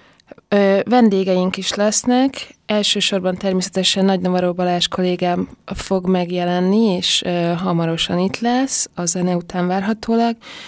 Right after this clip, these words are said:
Majd a Simon Éva, a Társaság a Szabadságjogokért, ö,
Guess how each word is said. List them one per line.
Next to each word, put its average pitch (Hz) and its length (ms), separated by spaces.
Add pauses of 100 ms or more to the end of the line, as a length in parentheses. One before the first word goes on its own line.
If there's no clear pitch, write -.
(640)
Majd 214 480
a 208 240
Simon 226 460
Éva, 190 340
a - 140
Társaság 196 600
a 185 60
Szabadságjogokért, 185 1800
ö, 180 240